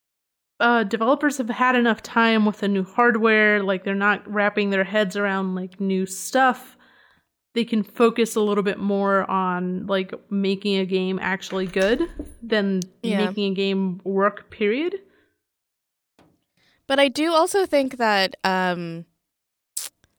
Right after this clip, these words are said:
Speaker 2: a-, all games are coming with a little bit more polish.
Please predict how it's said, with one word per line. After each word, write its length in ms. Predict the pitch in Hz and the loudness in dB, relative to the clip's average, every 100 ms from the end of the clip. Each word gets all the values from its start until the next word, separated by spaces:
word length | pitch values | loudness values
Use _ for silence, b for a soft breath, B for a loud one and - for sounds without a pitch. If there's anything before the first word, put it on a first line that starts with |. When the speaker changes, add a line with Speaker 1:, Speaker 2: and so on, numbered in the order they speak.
| _ _ _ - - | _ _ _ -20 -2
Speaker 2:
a-, 140 | 214 - | 0 4
all 200 | 254 285 | 6 6
games 320 | 277 269 269 | 6 4 4
are 60 | 262 | 2
coming 260 | 269 233 | 2 2
with 120 | 226 214 | 0 -2
a 40 | |
little 180 | 208 196 | -2 -2
bit 140 | 196 | -2
more 160 | 180 175 | -2 -4
polish. 520 | - 156 165 202 - | -2 -2 -2 -2 -4